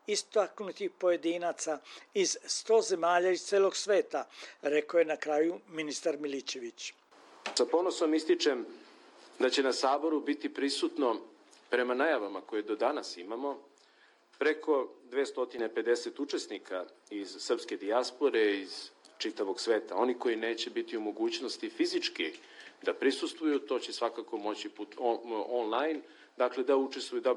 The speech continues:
Speaker 2: da prate sab-, da proprate sabor, ali i da učestvuju u panel diskusijama. To je prilika, dakle, koja će nam omogućiti da još više sebe povežemo i da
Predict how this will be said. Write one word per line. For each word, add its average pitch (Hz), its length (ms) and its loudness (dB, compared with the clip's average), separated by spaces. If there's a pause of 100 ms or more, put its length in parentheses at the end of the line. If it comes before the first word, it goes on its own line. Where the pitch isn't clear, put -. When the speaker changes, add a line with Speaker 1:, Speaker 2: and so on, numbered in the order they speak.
Speaker 2:
da 101 120 -2
prate 156 380 -2
sab-, 160 360 2
da 107 100 0
proprate 160 440 0
sabor, 185 380 2
ali 185 200 6
i 185 40 2
da 175 120 4
učestvuju 156 760 2 (400)
u 139 200 2
panel 120 420 0 (320)
diskusijama. 98 720 -4 (720)
To 196 100 4
je 190 120 4
prilika, 202 360 2
dakle, 170 320 2
koja 160 220 4
će 147 200 0
nam 131 300 -2 (120)
omogućiti 139 720 -2
da 123 440 2 (220)
još 143 300 2
više 151 260 -2
sebe 139 340 -2
povežemo 147 800 -2
i 135 140 -8
da 123 320 -4